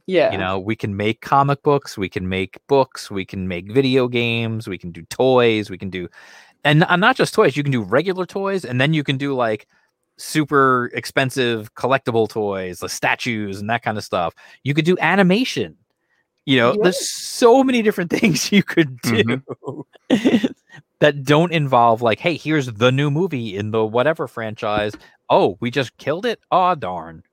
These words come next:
Speaker 2: Like, <laughs> you know, like
Speaker 1: Right?
Speaker 3: No, no, no, it's like, "Oh, we killed it. Let's make three more movies."
Speaker 2: Yeah, exactly.
Speaker 1: <laughs> But, like, and,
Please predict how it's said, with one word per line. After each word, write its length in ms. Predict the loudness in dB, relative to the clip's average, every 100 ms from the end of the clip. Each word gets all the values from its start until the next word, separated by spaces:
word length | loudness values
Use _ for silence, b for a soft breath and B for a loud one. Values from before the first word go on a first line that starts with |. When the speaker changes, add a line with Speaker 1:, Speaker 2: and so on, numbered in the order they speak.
| _
Speaker 2:
Like, 200 | 0 0
<laughs> 300 | -2 -12 -10
you 80 | -6
know, 60 | -6 _ -8
like 100 | -8 0
Speaker 1:
Right? 500 | 2 4 6 4 0 _ _ _ _ _ B B B -4 0
Speaker 3:
No, 180 | 0 2
no, 200 | 4 2
no, 100 | 2
it's 140 | 2
like, 220 | 0 0 b b b -2
"Oh, 180 | 0 2
we 160 | 0
killed 280 | -2 -2 0
it. 140 | -2 -4
Let's 180 | -6
make 200 | -4 -6
three 120 | -4 -4
more 220 | -4 -4
movies." 480 | -6 -10 -14 -18 _ _
Speaker 2:
Yeah, 300 | 2 4 4
exactly. 500 | 2 0 0 0 -4 -8 -4
Speaker 1:
<laughs> 140 | -4 -6 _ _ -20 _ b b b b -8
But, 200 | 0 2
like, 240 | 6 4 6
and, 240 | 4 4